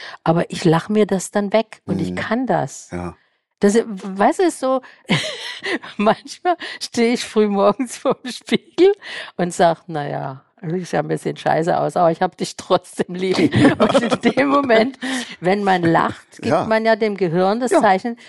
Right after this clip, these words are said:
Speaker 1: wenn du lachst, ist
Speaker 2: Ja.
Speaker 1: die Welt in Ordnung, also geht's dir besser.
Speaker 2: Genau, ja.
Speaker 1: Ich habe übrigens, äh, meine, meine C D, die ich mir zu meinem achtzigsten, ich, habe ich mir geschenkt, die ist ja noch nicht draußen, die wird hoffentlich bald veröffentlicht,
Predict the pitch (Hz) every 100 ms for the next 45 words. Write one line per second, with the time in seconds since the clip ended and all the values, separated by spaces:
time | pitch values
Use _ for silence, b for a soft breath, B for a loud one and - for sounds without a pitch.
0 | B - 180 180 160 135 - - - -
1 | 233 160 254 196 156 190 202 302 359 262
2 | 180 175 196 196 - 214 208 233 - 196
3 | 120 120 85 78 87 80 - B B B
4 | - 190 196 220 214 208 196 - 233 190
5 | 185 _ - 180 165 165 160 - 170 156
6 | 156 - 156 - 180 226 202 - 170 -
7 | 156 143 139 - 175 - 202 - 202 170
8 | - 156 165 - 160 170 - - - 170
9 | 254 - 165 - 156 160 156 147 - 131
10 | 143 - 226 B B B B _ 180 156
11 | 143 147 147 185 196 - 190 196 202 190
12 | 180 208 226 220 -